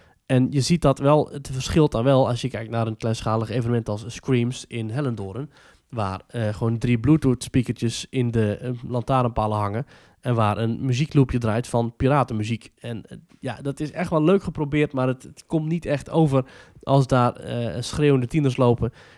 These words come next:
Kijk, en in dan, dan lopen in de, in de, in de Freak Circus scarezone lopen er vijf, zes, zeven clowns die dan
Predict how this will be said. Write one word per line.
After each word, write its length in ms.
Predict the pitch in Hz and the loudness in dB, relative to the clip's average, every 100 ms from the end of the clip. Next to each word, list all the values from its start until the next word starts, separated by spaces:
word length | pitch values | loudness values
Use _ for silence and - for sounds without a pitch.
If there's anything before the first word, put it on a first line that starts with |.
| _ | _
Kijk, 260 | 117 110 - | 0 0 0
en 140 | 123 | 0
in 140 | 123 | 2
dan, 260 | 120 117 117 | 2 0 0
dan 180 | 127 123 | -4 0
lopen 340 | 123 123 117 - | 4 2 2 0
in 180 | 123 | 0
de, 320 | 113 107 104 90 | 0 0 0 -2
in 160 | 117 | -4
de, 160 | 107 90 | -4 -4
in 120 | 117 | -6
de 120 | 80 95 | -10 -10
Freak 340 | - 151 131 | 0 2 2
Circus 680 | - 147 123 123 120 - - | 2 2 2 0 -4 -6 -6
scarezone 640 | - 131 123 120 120 123 - - _ _ _ | 0 2 4 2 0 -2 -6 -20 _ _ _
lopen 300 | - 147 135 | 2 4 4
er 80 | 127 | 0
vijf, 260 | 110 123 117 | 2 0 0
zes, 260 | 127 123 | -2 -2
zeven 380 | - 123 113 110 | 2 2 2 -2
clowns 480 | - 117 127 - - | 0 0 0 -2 -8
die 180 | 127 131 | -4 0
dan 340 | 120 107 107 | 2 0 -2